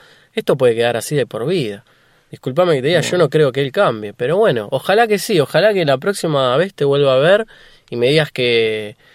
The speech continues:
Speaker 1: él te ha llamado, te ha invitado a su cumpleaños y que está mejorando la relación.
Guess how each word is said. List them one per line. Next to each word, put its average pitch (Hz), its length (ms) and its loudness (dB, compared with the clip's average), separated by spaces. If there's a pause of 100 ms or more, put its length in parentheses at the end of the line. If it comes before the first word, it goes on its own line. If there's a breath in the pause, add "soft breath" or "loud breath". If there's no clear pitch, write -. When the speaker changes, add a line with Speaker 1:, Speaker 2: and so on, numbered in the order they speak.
(200 soft breath)
Speaker 1:
él 135 180 -2
te 135 80 0
ha 131 40 0
llamado, 170 600 2
te 131 80 -2
ha - 20 0
invitado 120 360 -2
a - 40 -6
su 117 120 -10
cumpleaños 175 1000 0
y 120 100 -12
que - 100 -16
está 131 200 -4
mejorando 120 460 -4
la 110 120 -6
relación. 110 540 -8